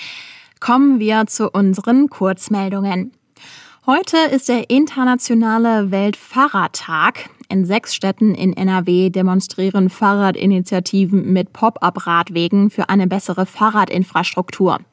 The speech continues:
Mit den Schnellbauradwegen wollen sie zeigen, wie einfach es ist, sichere und attraktive Radwege herzustellen.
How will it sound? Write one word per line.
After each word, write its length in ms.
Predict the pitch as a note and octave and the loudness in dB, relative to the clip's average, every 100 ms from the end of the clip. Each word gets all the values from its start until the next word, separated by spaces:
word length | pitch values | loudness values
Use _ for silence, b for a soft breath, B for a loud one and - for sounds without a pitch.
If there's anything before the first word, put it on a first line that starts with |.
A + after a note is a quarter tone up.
| B B B B | B B B B
Mit 140 | F3+ | -2
den 120 | F3 F3 | 0 0
Schnellbauradwegen 1200 | - F#3 G#3+ G3 F#3 F3+ F3+ F3+ F3+ F#3 G3+ G#3 | 2 2 2 4 2 4 2 2 2 4 4 2
wollen 220 | F#3 F#3 | 2 0
sie 100 | F3+ | 0
zeigen, 480 | - E3 F3 G3 F#3+ | -2 -2 0 0 0
wie 200 | F#3 - | 0 -2
einfach 500 | F#3 B3 D#4 G#3 F3 | 0 2 2 -2 -2
es 180 | F#3 - | -4 -4
ist, 440 | F3 B3+ - _ | 0 0 -2 _
sichere 540 | - D#4 - A#3+ A3+ G#3+ | 0 0 0 0 0 2
und 260 | G#3 G#3 | 0 0
attraktive 840 | G3+ - F#3 F3+ - G#3+ G3+ F3 | -2 -2 -6 -6 -2 0 0 -2
Radwege 500 | F3 F3+ G3 F#3 F3 | 0 -2 0 0 0
herzustellen. 920 | F3 F#3+ G#3 A3 F#3 - F#3 F3 C#3+ | 0 -2 -4 -2 -2 -2 -2 -2 -4